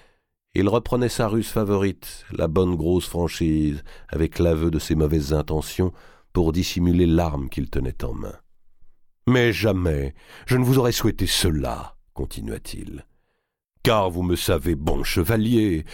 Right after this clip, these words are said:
et ferme sur tout ce qui touche à l'honneur. » « Mais qu'est-ce à la fin ?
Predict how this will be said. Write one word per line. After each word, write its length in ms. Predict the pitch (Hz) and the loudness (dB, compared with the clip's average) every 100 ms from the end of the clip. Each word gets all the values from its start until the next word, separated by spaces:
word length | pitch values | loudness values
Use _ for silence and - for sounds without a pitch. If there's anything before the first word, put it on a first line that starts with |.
| - | 0
et 120 | 139 | 0
ferme 460 | - - 113 95 87 | 2 0 2 2 0
sur 220 | - - | -2 -2
tout 120 | 104 | -2
ce 120 | - | -2
qui 160 | 82 80 | -2 -2
touche 220 | 82 - | -2 0
à 60 | 85 | 2
l'honneur. » « 760 | 85 175 180 151 92 - 53 - _ _ _ _ _ - | 4 4 4 2 0 -6 -12 -18 _ _ _ _ _ -2
Mais 100 | - | 0
qu'est-ce 400 | 208 214 135 135 | 2 2 2 0
à 20 | |
la 100 | 127 | 0
fin ? 320 | - 190 | 2 2